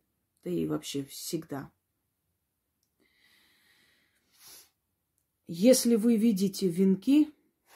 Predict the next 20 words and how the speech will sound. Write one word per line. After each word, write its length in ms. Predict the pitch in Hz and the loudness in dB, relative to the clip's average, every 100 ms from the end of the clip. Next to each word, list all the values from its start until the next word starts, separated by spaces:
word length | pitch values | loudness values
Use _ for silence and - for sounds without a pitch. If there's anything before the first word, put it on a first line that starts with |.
| - _ _ - | -20 _ _ -8
или 220 | 185 190 | -2 0
венки 520 | 185 196 196 190 196 | 2 2 0 0 -4
на, 520 | 180 180 165 160 160 - | -2 -2 -2 -4 -8 -10
на 180 | 170 175 | -6 -2
могилах, 680 | 175 170 170 151 - - _ _ _ _ _ _ _ _ _ | -2 -4 -4 -6 -8 -20 _ _ _ _ _ _ _ _ _
это 200 | 185 - | -10 -4
внезапный 540 | 208 208 202 202 190 190 | 0 0 0 -2 -2 -4
подарок 480 | 185 180 180 170 | -6 -6 -6 -6
судьбы, 420 | - 180 160 156 156 | -6 -8 -6 -6 -6
наследство. 1040 | 185 220 - 175 170 170 - 175 175 170 - _ _ _ _ _ _ _ _ _ _ _ | -4 -6 -2 0 0 0 -12 -8 -6 -6 -10 _ _ _ _ _ _ _ _ _ _ _
Э, 640 | - 165 170 170 170 165 | -10 -8 -6 -4 -4 -4
ни 180 | 175 196 | -2 -2
с 100 | 190 | -4
того 240 | - 208 208 | -6 -2 0
ни 140 | 190 | 0
с 80 | 185 | 0
сего 220 | 202 202 | -6 -6
получите, 600 | 196 180 185 190 - 170 | -6 -6 -6 -8 -10 -8
может 320 | 165 170 170 | -6 -8 -10
быть, 320 | 175 185 - | -10 -10 -10